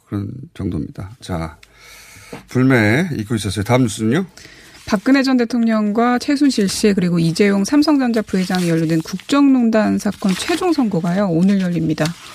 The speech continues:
Speaker 2: 오후 두 시 대법정에서 내려집니다. 사건 쟁점은 두 가지로 추려질 수 있을 것 같은데요.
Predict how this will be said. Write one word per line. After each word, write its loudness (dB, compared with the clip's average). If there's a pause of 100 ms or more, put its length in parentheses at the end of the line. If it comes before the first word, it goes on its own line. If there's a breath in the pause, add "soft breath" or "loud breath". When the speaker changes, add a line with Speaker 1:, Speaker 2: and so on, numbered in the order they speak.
(140 loud breath)
Speaker 2:
오후 4
두 0
시 0
대법정에서 -2
내려집니다. -2 (360 loud breath)
사건 2
쟁점은 2
두 -2
가지로 2
추려질 -4
수 -6
있을 -4
것 -6
같은데요. -2